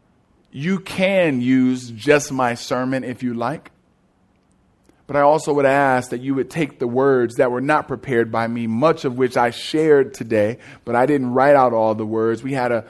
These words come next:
a great team that refined it, and one of our elders took the lead on it, and I'm extremely grateful for him. But we want to ask that you read it. Feel free to read it because it might answer some of your questions in greater detail,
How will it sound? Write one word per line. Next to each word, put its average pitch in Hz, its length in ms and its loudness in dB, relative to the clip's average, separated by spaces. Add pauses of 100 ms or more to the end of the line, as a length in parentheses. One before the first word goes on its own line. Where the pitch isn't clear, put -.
(180)
a 107 120 -2
great 139 400 0
team 151 440 -6
that 117 120 0
refined 131 500 -4
it, 131 80 -2
and 123 180 -6
one 147 140 -2
of 127 140 -2
our 127 120 2
elders 123 400 -2
took 139 200 -8
the 131 80 -6
lead 135 320 -2
on 110 220 -4
it, 113 40 -8
and 107 120 -6
I'm 101 160 -8 (320)
extremely 123 680 -6
grateful 110 400 -6
for 95 320 -12
him. 82 60 -16 (1700)
But 135 80 -10
we 170 100 0
want 165 180 0
to 143 60 0
ask 180 280 0
that 143 180 -6
you 156 140 -4
read 156 440 -2
it. - 340 -8 (1500)
Feel 180 140 -4
free 180 180 -2
to 156 80 0
read 165 260 0
it 151 60 2
because 143 260 -4
it 139 100 0
might 160 460 0
answer 143 440 -4
some 151 280 -8
of 147 140 -8
your 120 140 -6
questions 143 640 -4
in 127 140 -8
greater 131 320 0
detail, 120 680 -6